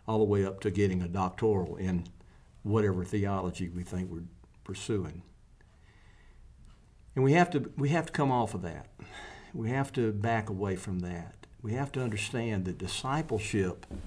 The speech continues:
is not to be programized like that. It's not, it's not a programmable thing, because we never know how the Holy Spirit is gonna work in an individual's life. Um,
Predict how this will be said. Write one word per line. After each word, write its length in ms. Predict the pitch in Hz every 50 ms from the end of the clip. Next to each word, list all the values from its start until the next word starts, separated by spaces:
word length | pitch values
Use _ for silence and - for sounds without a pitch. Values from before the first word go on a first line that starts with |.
| - - - - - - - - - - - - - - -
is 200 | - 104 98 107
not 240 | 127 135 143 160 135
to 60 | 123
be 140 | 117 120 107
programized 1080 | 107 - - 143 131 131 120 113 104 90 87 85 85 87 87 82 73 73 73 - -
like 240 | 90 73 78 - -
that. 140 | - 85 80
It's 160 | 87 92 -
not, 220 | 123 123 123 - -
it's 140 | 101 -
not 240 | 110 113 117 123 113
a 80 | 110 104
programmable 960 | 104 - - - - 123 110 107 - 107 107 107 113 110 104 92 90 92 87
thing, 540 | - - 107 98 92 90 - - - - - - - - - - - - - - - - - - - - -
because 260 | 104 - 120 113 107
we 160 | 104 117 135
never 380 | 139 131 135 143 147 127 120 110
know 500 | 110 110 117 123 127 110 98 92 90 87 - - - - - - - - -
how 300 | - - 117 117 131 139
the 80 | 127 113
Holy 300 | 98 120 110 107 98 90
Spirit 340 | 98 - - 113 107 101 95
is 100 | 87 92
gonna 160 | 92 98 95
work 340 | 90 95 98 92 92 - 101
in 100 | 90 90
an 120 | 92 95
individual's 480 | 90 85 85 85 87 78 76 - 95 98
life. 420 | 95 92 - - - - - - - - - - - - - - - - - - - - - - - - - - - - - - - - 90
Um, 300 | 87 80 80 82 87